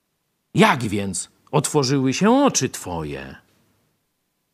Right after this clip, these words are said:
A on odpowiadając rzekł: „No, człowiek, którego zwą Jezusem,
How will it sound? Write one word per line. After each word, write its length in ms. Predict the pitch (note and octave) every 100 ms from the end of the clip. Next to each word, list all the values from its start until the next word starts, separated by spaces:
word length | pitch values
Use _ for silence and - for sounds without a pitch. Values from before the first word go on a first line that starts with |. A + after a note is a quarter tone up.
| -
A 120 | G2
on 200 | F#2 E2
odpowiadając 840 | D#2+ - F#2+ F2+ D#2 D#2 E2 E2 D#2
rzekł: 340 | D#2+ D2 - - _ _ _ _ _ _ _ _ _ _ -
„No, 80 | F#2
człowiek, 680 | - - B3 C4+ B2+ A2
którego 500 | - - C3 D#3 E3
zwą 480 | B2 G#2+ D3+ G3 A3
Jezusem, 760 | A#3 B3+ C4 D#4+ - D#2+ C#2+